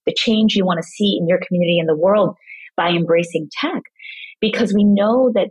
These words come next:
these powerful binaries are still at play, that you can either, you know, be some guy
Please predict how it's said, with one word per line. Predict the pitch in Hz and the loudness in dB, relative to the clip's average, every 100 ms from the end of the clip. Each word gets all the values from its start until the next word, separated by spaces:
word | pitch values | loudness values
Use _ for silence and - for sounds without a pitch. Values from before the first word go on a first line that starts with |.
| - | -2
these | 175 - | -4 -4
powerful | - 196 226 226 196 | -6 -2 -2 -2 -2
binaries | 160 185 302 359 190 175 | 0 -2 -2 0 -2 -2
are | 170 | -4
still | - - 165 | -4 -2 0
at | 156 - | -2 -4
play, | - 113 - - _ _ _ - | -2 -2 -2 -8 _ _ _ -2
that | 185 | 0
you | 190 | -2
can | 196 220 | -2 -2
either, | 180 220 190 190 | 0 0 2 2
you | - 190 | 0 0
know, | 170 156 | 0 -2
be | 180 180 | -4 -8
some | - 196 170 160 - _ _ _ - | -4 -2 -2 -4 -12 _ _ _ -4
guy | 156 190 196 190 185 | -2 0 2 2 0